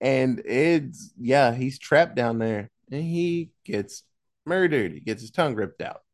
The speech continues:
just like everybody else. So Detective Lipton, like I said, discovers that all of Mary's dolls,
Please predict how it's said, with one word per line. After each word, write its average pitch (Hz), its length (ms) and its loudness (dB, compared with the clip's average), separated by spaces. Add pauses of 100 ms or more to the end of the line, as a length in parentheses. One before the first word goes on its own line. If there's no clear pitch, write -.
just - 140 -20
like 110 120 -12
everybody 104 400 -2
else. - 340 -12 (720)
So 185 420 0 (460)
Detective 214 520 0
Lipton, 175 520 0
like 123 160 0
I 113 40 -2
said, 165 360 -2 (380)
discovers 175 500 0
that 160 260 0
all 170 320 4
of 190 80 2
Mary's 170 440 -2
dolls, 127 580 -2